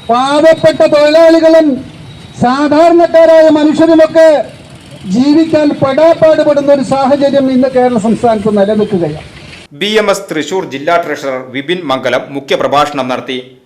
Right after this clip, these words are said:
Speaker 2: യൂണിയൻ ജില്ലാ വൈസ് പ്രസിഡന്റ് പി കെ ഉണ്ണികൃഷ്ണൻ അധ്യക്ഷത വഹിച്ച ധർണയിൽ യൂണിയൻ ഭാരവാഹികളായ കെ മാധവൻ, പി കെ രാധാകൃഷ്ണൻ, ബി എം എസ് വടക്കാഞ്ചേരി മേഖലാ ട്രഷറർ വിനോദ് പി വി, വി സി സനൽ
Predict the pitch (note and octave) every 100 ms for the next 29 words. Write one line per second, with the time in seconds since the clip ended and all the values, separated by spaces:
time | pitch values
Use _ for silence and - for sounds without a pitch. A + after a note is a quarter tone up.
0 | _ _ - C3+ C#3+ C#3 B2+ B2+ C#3 C3
1 | A#2+ C#3 - C#3 B2 B2 B2 C3 C#3 C3+
2 | C#3 A#2 C#3 D3 B2 C3 D#3+ - C3+ E3
3 | D#3+ D#3+ C#3+ C3 C3 B2 B2 C3+ G#2+ F#2
4 | _ - C3+ D#3 D3+ A2 B2 C#3 D3 C#3
5 | B2+ B2 B2 E3+ - - C#3 D3+ B2+ B2+
6 | A#2+ C3 F#3+ - _ - D3+ D#3 E3 C3
7 | C3 D3 D3 A2+ C3 E3+ - _ B2 D3
8 | F3 F3 E3 C3+ C3+ D3+ D#3+ D#3+ D#3 C3+
9 | B2+ C#3+ D#3+ D#3 C#3+ C3 C3 A#2 - -
10 | - C#3 C#3+ F3+ E3+ C3+ B2 A#2 E3+ -
11 | _ _ A2+ D3+ E3+ - D#3+ C#3 B2 D3